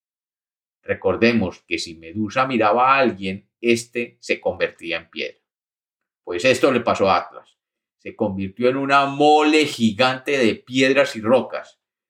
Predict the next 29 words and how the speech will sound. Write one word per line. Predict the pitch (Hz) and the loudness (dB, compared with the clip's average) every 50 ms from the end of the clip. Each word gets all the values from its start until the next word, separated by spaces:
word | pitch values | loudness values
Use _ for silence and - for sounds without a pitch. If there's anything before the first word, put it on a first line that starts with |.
| _ _ _ _ | _ _ _ _
y | - 101 107 | -8 -4 -2
hoy | 107 110 | 0 0
la | 113 135 143 - | 0 0 -2 -4
conocemos | 147 139 139 143 - 143 131 113 110 123 123 - _ _ _ _ _ _ _ | -6 -6 -6 -8 -6 -4 -4 -4 -4 -8 -10 -14 _ _ _ _ _ _ _
como | - 120 110 117 110 | -2 0 2 2 0
los | 101 101 98 95 101 | 0 0 -4 -4 -4
Montes | 107 110 120 123 120 - 147 147 147 - - _ - | -2 -2 -2 -2 -4 -6 -8 -8 -8 -8 -12 _ 2
Atlas, | 147 143 139 - - 107 92 98 107 - - _ _ _ _ _ _ _ | 2 2 2 2 -2 -4 -4 -4 -4 -6 -10 _ _ _ _ _ _ _
que | 110 | -16
están | 101 - _ - 110 104 104 104 104 _ - | -16 -14 _ 0 0 0 0 -4 -8 _ -4
en | - 120 107 101 | -4 -2 -2 -2
el | 95 92 95 104 | -4 -4 -2 2
norte | 113 113 113 - - - 131 131 | 2 2 2 0 0 0 0 2
de | 135 131 | 2 2
África, | 127 123 - 123 113 - 123 107 | 2 0 0 -8 -4 -2 -2 -2
entre | 98 - - 92 82 | -2 -4 -8 -10 -8
Marruecos, | 82 80 80 90 120 131 117 - - 82 67 - _ _ - | -6 -8 -4 2 2 2 2 0 -6 -14 -16 -16 _ _ -6
Algeria | 87 78 - - 123 131 131 131 135 135 143 143 _ _ _ _ _ - | -6 -6 -4 0 0 0 0 0 -4 -6 -8 -8 _ _ _ _ _ -16
y | 104 101 - | -16 -14 -12
Túnez. | 110 98 90 - _ _ - _ _ _ _ _ _ _ _ _ _ _ _ _ _ _ _ _ _ _ _ _ _ _ _ _ | -10 -10 -10 -12 _ _ -20 _ _ _ _ _ _ _ _ _ _ _ _ _ _ _ _ _ _ _ _ _ _ _ _ _
Y | - 123 113 | 0 2 2
de | 98 98 | 4 4
ahí | 101 113 113 | 4 4 2
viene | 117 135 139 135 135 143 | 2 2 0 2 2 2
además | 143 143 143 143 143 147 135 135 131 - - - | 2 2 2 2 0 0 0 0 -2 -4 -10 -6
el | 98 98 98 98 | -4 -4 -2 -2
nombre | 101 101 98 98 107 110 | -2 -2 -4 -2 0 0
de | 110 98 92 - _ - | 2 2 0 -2 _ -2
Atlántico. | 90 87 - - - - 123 127 127 117 - - - - - - - _ | -2 -2 -2 -6 -2 0 2 2 2 0 -6 -10 -14 -16 -16 -20 -20 _